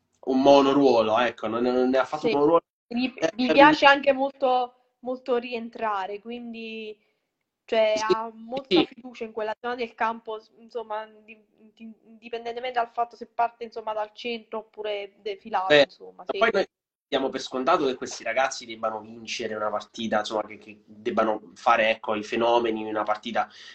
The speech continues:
Speaker 1: Eh, calcolate, ragazzi, che comunque lo Shrewsbury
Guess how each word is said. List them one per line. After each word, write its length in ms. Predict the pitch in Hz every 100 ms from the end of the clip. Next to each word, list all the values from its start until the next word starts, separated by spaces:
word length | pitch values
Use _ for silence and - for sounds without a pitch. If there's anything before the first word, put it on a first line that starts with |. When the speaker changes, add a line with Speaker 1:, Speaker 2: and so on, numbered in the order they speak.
| _
Speaker 1:
Eh, 180 | - - - -
calcolate, 420 | - 196 208 240
ragazzi, 340 | 147 147 165 143
che 60 |
comunque 280 | 117 175 170
lo 80 | 127
Shrewsbury 680 | - 175 185 120 123 113